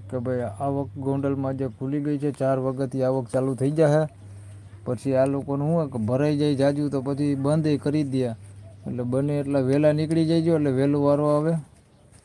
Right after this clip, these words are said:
અને બદલાનમાં ભાઈ, આ બદલાની આ વખતે મનાઈ કરી છે ગોંડલ માર્કેટ યાર્ડ દ્વારા, એ પણ તમને જણાવી દઉં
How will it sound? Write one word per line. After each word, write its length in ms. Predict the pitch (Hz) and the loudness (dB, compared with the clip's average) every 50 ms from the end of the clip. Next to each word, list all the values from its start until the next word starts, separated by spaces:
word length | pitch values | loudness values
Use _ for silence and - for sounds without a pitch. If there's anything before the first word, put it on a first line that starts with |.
| - - - - - - - - - - - - - - - - - - - - - - - - - - - - - - - - - - - - - - - - - - - - - - - - - - - - - - - - - - - - - - - | -20 -20 -20 -20 -20 -20 -20 -20 -20 -20 -20 -20 -20 -20 -20 -20 -20 -20 -20 -20 -20 -20 -20 -20 -20 -20 -20 -20 -20 -20 -18 -18 -18 -18 -18 -18 -18 -18 -18 -18 -18 -18 -18 -18 -20 -18 -18 -18 -18 -16 -16 -16 -16 -18 -18 -18 -18 -18 -18 -18 -16 -12 -8
અને 180 | 120 120 117 | -6 -4 -4
બદલાનમાં 800 | 113 113 120 135 143 147 151 151 151 151 156 156 151 151 151 143 | -4 -4 -2 -2 -2 -2 0 2 2 2 2 0 0 -2 -2 -2
ભાઈ, 260 | 139 151 151 151 156 | 0 0 0 0 0
આ 80 | 151 143 | 0 -2
બદલાની 560 | 131 131 139 139 143 147 147 151 151 156 156 | -2 -2 -2 -2 0 0 0 0 0 0 -2
આ 80 | 151 151 | -2 -2
વખતે 300 | 147 147 147 135 - 156 | -2 -4 -4 -4 -2 -2
મનાઈ 360 | 139 135 139 147 156 160 156 | 0 0 0 2 2 0 0
કરી 300 | 139 151 160 156 170 165 | 0 0 2 2 2 2
છે 260 | 143 156 165 165 156 | 2 2 2 2 2
ગોંડલ 420 | 143 131 123 131 135 139 139 139 135 | 0 -2 -2 -2 0 0 0 0 0
માર્કેટ 420 | 139 139 135 131 139 143 127 123 | 0 -2 -2 -2 -4 -4 -2 -2
યાર્ડ 160 | 139 139 139 | -2 -2 0
દ્વારા, 300 | 135 135 139 139 143 147 | 0 0 0 0 2 2
એ 180 | 143 139 139 139 | 2 2 2 2
પણ 220 | 131 135 135 135 | 0 0 -2 -2
તમને 280 | 123 135 139 143 135 127 | 0 0 0 0 0 0
જણાવી 360 | 117 127 131 139 143 147 151 | 0 0 0 2 0 0 0
દઉં 280 | 147 156 156 156 156 | 0 0 0 0 -2